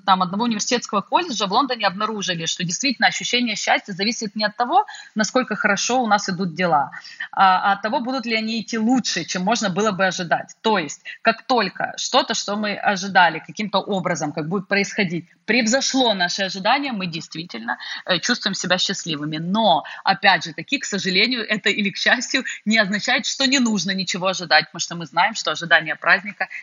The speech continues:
иногда намного круче, чем сам праздник. Потому что именно ожидание того, как мы себе представляем, как это будет классненько, и делает нас счастливыми. Поэтому я, э, думала, как и думаю, да, как хорошо и правильно ответить на этот вопрос, и вот что я тебе скажу. Я бы сказала, что,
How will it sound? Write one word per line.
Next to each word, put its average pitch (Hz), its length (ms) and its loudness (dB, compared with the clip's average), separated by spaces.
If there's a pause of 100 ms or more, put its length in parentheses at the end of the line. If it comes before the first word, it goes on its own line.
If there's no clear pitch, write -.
иногда 175 340 2
намного 170 360 -4
круче, 185 300 -4
чем 160 220 -6
сам 165 200 -2
праздник. 139 400 -8 (220)
Потому 190 160 0
что 202 140 -2
именно 220 340 2 (140)
ожидание 185 580 2
того, 165 260 -4
как - 160 -12
мы 196 100 -6
себе 214 180 -4
представляем, 165 560 0
как 160 180 -8
это 175 140 -6
будет 160 220 -8
классненько, 220 540 0 (260)
и 185 80 -4
делает 208 360 0
нас 185 160 2
счастливыми. 147 680 -6 (340)
Поэтому 262 360 4
я, 247 400 4
э, 226 140 -6
думала, 196 520 -2
как 202 260 -6
и 202 60 -4
думаю, 190 380 0
да, 208 140 4
как 226 180 -4
хорошо 196 280 -4
и 196 40 -4
правильно 202 360 2
ответить 196 320 -4
на 196 100 0
этот 185 200 -6
вопрос, 269 340 0
и 196 40 0
вот 233 160 -2
что - 140 -6
я 202 60 -8
тебе 196 180 -14
скажу. 170 400 -6 (380)
Я 233 160 6
бы 262 100 0
сказала, 240 560 0
что, 196 360 -2